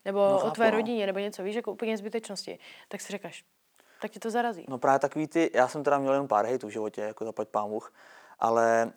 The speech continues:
Speaker 2: eh, jakože takový ty věci, že jsi chcípák prostě, vypadáš strašně a tak, tak to jako byly takový jako nekonkrétní věci. Hlavně vypadáš strašně, to,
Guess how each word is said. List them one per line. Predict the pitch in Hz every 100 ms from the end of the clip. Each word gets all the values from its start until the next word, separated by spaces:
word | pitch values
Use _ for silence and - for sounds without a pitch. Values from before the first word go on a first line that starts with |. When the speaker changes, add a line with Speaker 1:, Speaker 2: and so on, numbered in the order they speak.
| 110
Speaker 2:
eh, | 113 113 113 - _ _ _ _ -
jakože | 123 143
takový | 156 156
ty | 151
věci, | 139 135 151
že | 160 113 -
jsi | - 123
chcípák | - - 120 120 117 117
prostě, | 113 107 - 110 107 107 98
vypadáš | 110 120 117
strašně | - 110 - 123
a | 117
tak, | 113 110 - - - _
tak | - 117
to | -
jako | 139 139 147
byly | 160
takový | 147 185
jako | 170 147
nekonkrétní | 143 160 151 151 202
věci. | 208 - 95 90 - -
Hlavně | 113 117
vypadáš | 113 117
strašně, | 110 110 - 117
to, | 110 104 -